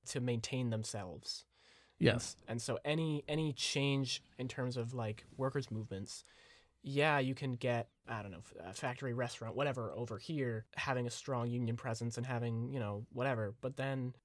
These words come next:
Speaker 1: to try and scale that up is, is challenging because now,
Speaker 2: Yes.
Speaker 1: y-, you know, it just gets exponentially harder.
Speaker 2: Yeah. No, it's going to be very difficult.
Speaker 1: Yeah.
Speaker 2: I mean, r-, honestly, the only thing we have going for us is just,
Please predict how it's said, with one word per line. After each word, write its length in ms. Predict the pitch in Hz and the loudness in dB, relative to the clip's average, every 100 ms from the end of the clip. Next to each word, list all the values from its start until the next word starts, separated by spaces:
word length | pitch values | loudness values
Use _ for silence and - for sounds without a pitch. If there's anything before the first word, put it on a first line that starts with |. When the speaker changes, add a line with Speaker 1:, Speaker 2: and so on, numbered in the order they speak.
| _ _ | _ _
Speaker 1:
to 100 | - | -8
try 280 | - 131 123 | 0 2 4
and 120 | 117 | 2
scale 300 | 113 139 120 | 0 0 0
that 180 | 113 104 | 0 0
up 260 | 123 117 127 | 2 2 0
is, 400 | 104 - - - _ _ - | -6 -6 -8 -12 _ _ -14
is 140 | - | -10
challenging 540 | - 127 135 104 - - | -4 0 0 0 -6 -14
because 340 | - 95 - | -12 -14 -10
now, 320 | 90 87 76 - _ _ _ _ _ - | -10 -8 -10 -12 _ _ _ _ _ 4
Speaker 2:
Yes. 240 | 107 104 | 4 4
Speaker 1:
y-, 100 | 131 - | -2 -6
you 80 | - | -8
know, 200 | 127 - - - | -8 -10 -14 -12
it 100 | 131 | -8
just 140 | 135 | -6
gets 160 | - 110 | -6 -4
exponentially 560 | 131 135 - 110 - 110 | -2 -2 -2 -6 -6 -6
harder. 340 | 101 87 135 - _ _ _ _ _ _ _ _ _ _ | -4 -4 -8 -18 _ _ _ _ _ _ _ _ _ _
Speaker 2:
Yeah. 160 | 127 107 - - | 6 6 2 -8
No, 320 | 101 143 139 | 8 12 12
it's 180 | 101 110 | 10 6
going 200 | - 127 | 8 6
to 60 | 123 | 6
be 60 | |
very 200 | 110 120 | 4 6
difficult. 500 | 113 104 95 85 87 - _ - - | 6 6 2 -2 -4 -4 _ -20 -10
Speaker 1:
Yeah. 160 | 139 110 - | -6 -6 0
Speaker 2:
I 80 | 131 | 8
mean, 200 | 127 120 | 10 12
r-, 120 | 120 - | 10 12
honestly, 460 | 143 156 - 147 | 12 12 12 12
the 140 | 131 135 | 12 12
only 180 | 143 | 12
thing 180 | 127 143 | 10 10
we 120 | 123 | 12
have 180 | 123 123 | 12 12
going 240 | 110 131 131 | 12 12 12
for 180 | 131 | 10
us 160 | 117 - | 10 8
is 120 | 113 | 2
just, 280 | - 92 - | 4 4 4